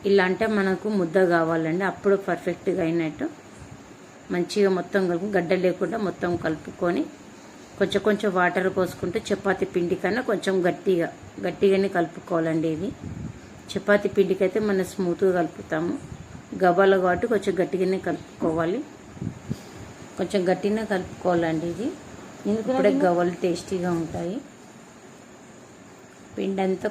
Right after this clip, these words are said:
కొంచెము కష్టపడాలి, అప్పుడే టేస్టీగా హెమ్మీగా తింటాం ఏదైనా సరే. అప్పుడప్పుడు పిల్లలకి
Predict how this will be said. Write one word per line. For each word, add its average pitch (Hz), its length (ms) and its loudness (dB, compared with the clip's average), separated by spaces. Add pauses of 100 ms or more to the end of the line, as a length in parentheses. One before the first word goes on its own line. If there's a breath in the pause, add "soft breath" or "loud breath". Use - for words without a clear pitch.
కొంచెము 180 480 -2 (460)
కష్టపడాలి, 180 800 0 (840)
అప్పుడే 180 280 2 (240)
టేస్టీగా 180 520 0
హెమ్మీగా 165 420 -2
తింటాం 165 340 -2 (140)
ఏదైనా 160 300 -2 (100)
సరే. 160 200 -4 (1900)
అప్పుడప్పుడు 196 400 0
పిల్లలకి 185 320 4